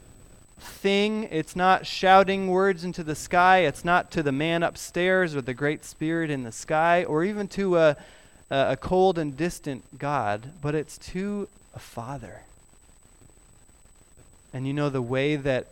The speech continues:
we get to pray to God if, as Father is because Jesus knows God as Father.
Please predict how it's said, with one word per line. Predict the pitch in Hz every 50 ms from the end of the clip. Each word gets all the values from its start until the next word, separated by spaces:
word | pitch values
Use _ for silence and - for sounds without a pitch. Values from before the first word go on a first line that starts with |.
| - _ - _ -
we | 127 120 143 165 185
get | 185 151 170 165 165 -
to | - - 165
pray | - - - 160 151 165 170
to | 165 156
God | 135 147 151 156 160 156
if, | 151 - - - -
as | 143 143 143 - -
Father | - 156 143 147 156 170 180 185
is | - 143 127
because | - 135 143 - - - - 185 190 190 175 160 143 127 156 -
Jesus | 147 123 123 156 180 180 165 151 147 135 123 - - - - - -
knows | - 127 131 127 123 120 113
God | - 123 110 107 104
as | 101 107 101 -
Father. | - 95 90 87 82 - -